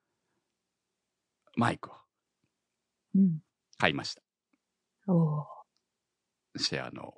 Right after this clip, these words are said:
Speaker 2: うん。
Speaker 1: ポッドキャストマイクロフォン。うん、タイトルそのままですね、本当にね。
Speaker 2: <laughs>
Speaker 1: エムブイセブンっていうのね。
Speaker 2: うん。うん。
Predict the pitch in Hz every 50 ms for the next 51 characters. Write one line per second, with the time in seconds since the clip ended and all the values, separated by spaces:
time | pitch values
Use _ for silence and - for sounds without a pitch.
0 | - _ 240 220 - _ _ - - - - - _ - 104 - - 107 - -
1 | - 104 104 101 90 - - 110 101 - - - - 92 104 104 101 98 92 90
2 | - - 143 160 160 - - 113 92 87 82 80 - - - 123 135 156 175 147
3 | - - - - - - - - - - - - - - - - - - - -
4 | - 247 247 - - 247 - - - 254 170 175 180 175 165 156 170 156 147 147
5 | - - 120 107 92 85 - - - - - _ _ - - 98 92 95 95 -
6 | - _ _ _ _ _ _ _ _ _ _ _ _ _ _ _ _ _ - 196
7 | 190 190 180 165 160 165 - - 240 233